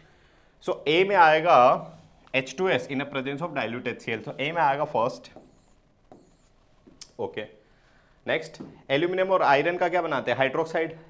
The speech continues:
एएलओएच thrice और एफ़ईओएच thrice। तो hydroxide अपने को बनाना है in a presence of N फ़ोर सी एल, B में आएगा third।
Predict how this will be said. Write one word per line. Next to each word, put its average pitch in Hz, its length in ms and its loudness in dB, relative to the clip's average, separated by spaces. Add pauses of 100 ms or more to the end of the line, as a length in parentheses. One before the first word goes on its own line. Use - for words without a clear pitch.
(120)
एएलओएच 160 560 -2
thrice 156 260 -4 (260)
और 120 320 -6
एफ़ईओएच 143 640 -4
thrice। 139 260 -4 (500)
तो 135 60 -2
hydroxide 156 520 2
अपने 160 180 -2
को 165 80 -2
बनाना 143 300 0
है 151 120 -2
in 143 60 -2
a 135 80 -12
presence 139 380 -6
of 139 80 -10
N 135 200 -6
फ़ोर 147 180 -6
सी 147 160 -8
एल, 143 160 -6 (280)
B 147 160 -4
में 156 120 -2
आएगा 135 260 4
third। 131 360 0